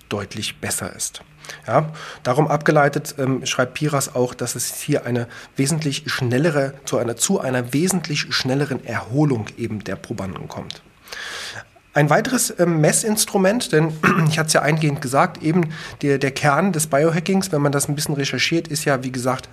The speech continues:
messen, damit man weiß, wo man steht, etwas anwenden, um zu einem definierten Ziel zu kommen und natürlich wieder zu messen, ob ich das Ziel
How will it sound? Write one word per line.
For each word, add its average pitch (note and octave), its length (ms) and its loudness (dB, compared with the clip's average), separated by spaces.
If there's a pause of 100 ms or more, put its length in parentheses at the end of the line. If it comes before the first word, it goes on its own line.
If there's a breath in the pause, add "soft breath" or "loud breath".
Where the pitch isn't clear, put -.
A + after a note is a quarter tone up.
messen, D3 400 2 (180)
damit A#2+ 240 -2
man A#2+ 160 0
weiß, C3 280 4
wo C#3 40 0
man A#2+ 140 0
steht, D#3+ 380 2 (280 loud breath)
etwas - 380 -6
anwenden, E3+ 560 2
um C#3+ 340 0
zu - 180 -2
einem A#2+ 260 0
definierten B2+ 600 -2
Ziel E3+ 200 2
zu - 120 -4
kommen C#3+ 320 2
und C3+ 140 -2
natürlich C3 440 -2
wieder B2 180 0
zu - 100 -2
messen, B2 320 0
ob B2 140 -4
ich A#2 100 -4
das - 220 -4
Ziel C3+ 240 0